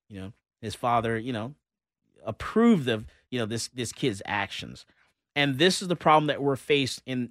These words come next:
you know, in this country. Uh, this is the problem that we face in twenty twenty-one, and I hope we can change that in twenty twenty-two.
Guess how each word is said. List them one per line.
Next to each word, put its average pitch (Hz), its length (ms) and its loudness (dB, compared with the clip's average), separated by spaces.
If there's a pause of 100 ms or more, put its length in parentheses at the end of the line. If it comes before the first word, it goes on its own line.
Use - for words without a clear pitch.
you 131 100 -4
know, 107 200 -8 (1120)
in 139 100 -2
this 127 140 -2
country. 98 500 -4 (340)
Uh, 104 260 2
this 127 180 -4
is - 40 -8
the 156 80 -8
problem 143 240 2
that 131 60 -4
we 135 100 -2
face 135 260 -2
in 135 80 -6
twenty 127 240 -4
twenty-one, 113 400 -4
and 98 100 -6
I 85 60 -4
hope 135 240 -2
we 123 120 -6
can 120 140 -8
change 135 340 -4
that 120 100 -2
in 117 100 -6
twenty 117 280 -6
twenty-two. 95 520 -10